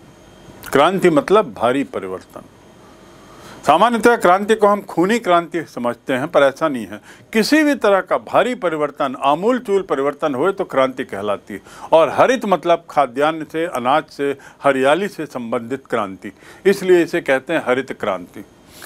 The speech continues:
हरित क्रांति अर्थात ऐसी क्रांति जिसमें खाद्यान्न भारी मात्रा में उत्पादित किया गया, या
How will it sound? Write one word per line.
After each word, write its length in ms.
हरित 420
क्रांति 720
अर्थात 520
ऐसी 360
क्रांति 540
जिसमें 420
खाद्यान्न 680
भारी 680
मात्रा 540
में 200
उत्पादित 640
किया 220
गया, 200
या 360